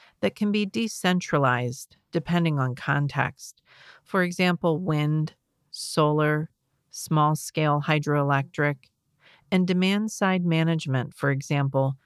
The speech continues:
storage and energy efficiency improvements, can reduce vulnerabilities to climate change, especially in rural populations.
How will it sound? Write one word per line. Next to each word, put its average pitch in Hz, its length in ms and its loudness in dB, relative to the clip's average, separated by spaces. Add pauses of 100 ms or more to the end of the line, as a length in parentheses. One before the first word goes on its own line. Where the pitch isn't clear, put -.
(140)
storage 156 680 0
and 131 160 0
energy 151 420 0
efficiency 147 640 -2
improvements, 160 760 -2 (420)
can 214 180 -2
reduce 220 600 -2
vulnerabilities 156 920 2
to - 100 -8
climate 143 420 0
change, 127 560 -6 (240)
especially 247 600 -2
in 147 120 2
rural 143 320 2
populations. 131 1040 -4